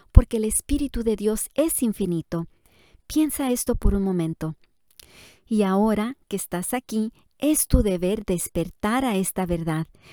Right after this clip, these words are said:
para que permitas que ese resplandor se exprese en cada una de tus acciones, y que mientras tengas este cuerpo físico, estés representando a Dios aquí en la tierra. Este es un nuevo día,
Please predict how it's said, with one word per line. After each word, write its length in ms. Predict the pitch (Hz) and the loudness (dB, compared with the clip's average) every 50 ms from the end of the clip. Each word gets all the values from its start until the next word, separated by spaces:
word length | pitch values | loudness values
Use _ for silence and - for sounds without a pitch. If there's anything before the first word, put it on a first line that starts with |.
| - - | -10 -4
para 200 | - 220 233 233 | -2 -2 -2 -2
que 160 | - - 226 | -2 -2 -2
permitas 640 | - - 202 202 208 226 254 - - 294 294 - - | 0 0 0 2 2 0 0 0 -2 -4 -4 -6 -6
que 260 | - 240 220 214 233 | -4 -2 -2 0 -2
ese 180 | 240 - - 262 | -2 -2 -4 -4
resplandor 880 | 247 220 196 - - - - 190 180 180 180 180 185 196 208 240 262 | -4 -4 -6 -6 -8 -8 -6 -6 -4 -4 -4 -4 -2 0 0 0 0
se 160 | - - - | -2 -4 -6
exprese 680 | 196 180 - - - - 226 220 233 240 - - 202 - | -8 -8 -8 -10 -8 -4 -4 -2 -2 -4 -4 -8 -10 -10
en 160 | - 214 202 - | -8 -8 -8 -8
cada 340 | _ - 285 285 285 302 285 | _ -8 -8 -6 -6 -4 -4
una 260 | 262 247 254 269 277 | -4 -4 -4 -4 -4
de 100 | 240 220 | -6 -6
tus 240 | - - 190 190 - | -8 -8 -12 -12 -12
acciones, 640 | 196 - - - - 180 165 165 160 160 - - - _ _ _ - - - - - - _ | -12 -12 -12 -10 -8 -8 -6 -6 -8 -10 -12 -14 -18 _ _ _ -20 -20 -20 -20 -20 -14 _
y 120 | 247 214 | -12 -8
que 100 | - 240 | -6 -4
mientras 400 | 220 214 214 208 - 208 196 - | -4 -2 -4 -4 -6 -8 -8 -8
tengas 420 | - 277 285 302 330 320 294 - | -6 -6 -6 -4 -6 -6 -6 -8
este 240 | 277 269 - - 269 | -8 -8 -8 -10 -8
cuerpo 320 | - - 240 233 - - 220 | -6 -6 -6 -6 -6 -4 -4
físico, 640 | - - 240 226 202 - - 180 - - 180 208 - - - - - - | -4 -4 -4 -6 -8 -8 -10 -10 -8 -8 -6 -6 -8 -12 -20 -20 -16 -10
estés 400 | - 233 - - - 277 285 - | -8 -8 -8 -6 -8 -8 -8 -6
representando 1000 | 320 - - 233 226 - - 220 190 185 185 - - 214 240 269 277 254 226 190 | -8 -10 -8 -8 -8 -8 -6 -6 -8 -8 -8 -8 -8 -8 -6 -4 -4 -4 -4 -4
a 120 | 180 180 | -6 -6
Dios 480 | 175 185 190 214 220 262 311 - - - - - | -6 -6 -6 -6 -6 -8 -10 -12 -14 -18 -14 -12
aquí 340 | 190 190 - _ - 214 | -12 -12 -12 _ -10 -10
en 140 | 226 262 277 | -8 -8 -8
la 80 | 226 185 | -10 -10
tierra. 480 | - - 170 165 160 165 165 160 160 - _ _ _ _ _ _ _ _ _ _ - - - - _ _ | -12 -10 -10 -10 -8 -8 -10 -12 -12 -16 _ _ _ _ _ _ _ _ _ _ -20 -20 -20 -20 _ _
Este 520 | - - 226 220 - - - 208 202 214 240 | -2 -2 0 0 0 -2 -2 -2 -2 -2 -2
es 160 | 240 - - | -4 -4 -4
un 100 | 247 233 | -6 -6
nuevo 240 | 226 220 196 208 208 | -6 -6 -8 -10 -10
día, 340 | - 180 165 160 160 170 | -10 -10 -10 -10 -10 -12